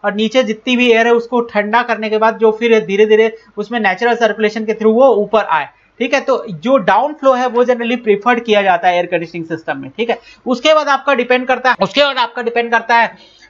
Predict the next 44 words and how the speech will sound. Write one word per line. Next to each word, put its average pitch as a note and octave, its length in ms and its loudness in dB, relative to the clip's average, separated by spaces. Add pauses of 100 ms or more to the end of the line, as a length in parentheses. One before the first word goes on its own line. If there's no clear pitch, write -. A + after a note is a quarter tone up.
(220)
cold C#4+ 260 6
and C4 260 -4
hot G3+ 260 2
surfaces F#3 540 -2
पे, D#3+ 140 -2
ठीक G#3+ 220 -4
है। F3 100 -2 (300)
The B3 60 2 (160)
cold D4 240 6
and C#4+ 160 0 (100)
hot A#3+ 220 2 (120)
object A#3 440 0
in A#3 100 -10
the A#3+ 120 -2
condition A3 440 -2
space A#3+ 400 0
may A3 160 -2
cause A3+ 400 2
discomfort G#3+ 1000 0
to G#3 160 -8
the A3+ 120 2 (120)
occupants, G3 560 -2
ठीक A#3 160 -2
है। A3 80 0
जो A3 120 -4
आपके G#3+ 320 -2
room A3+ 300 -2
है A3+ 140 0 (340)
उसमें A3+ 300 0
हो A3 200 2
सकता A#3+ 320 0
है A#3 100 0
कि A#3+ 200 -6
जो A#3 120 0 (100)
hot A3+ 460 2
and G#3+ 160 -2 (160)
cold A3 300 0
surfaces G#3+ 520 0
हो A3 80 4
कोई, G#3+ 220 2
उसकी A3 340 -6
वजह A#3 260 2
से B3+ 180 2
भी B3 180 0